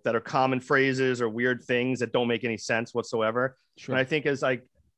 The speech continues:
Speaker 1: I th-, when Men, Women, Children helped me a lot 'cause I was just singing and mostly singing and writing lyrics. And I started to, like,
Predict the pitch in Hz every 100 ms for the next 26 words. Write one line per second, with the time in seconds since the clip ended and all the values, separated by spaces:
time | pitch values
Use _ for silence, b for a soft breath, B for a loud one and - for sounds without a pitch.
0 | - 143 - 170 160 175 220 208 175 -
1 | 196 165 151 147 127 127 120 127 127 123
2 | 117 139 - 160 156 131 117 117 139 156
3 | - 127 - 139 127 113 113 117 117 110
4 | 107 _ _ - 156 151 110 - 120 110
5 | 151 127 120 113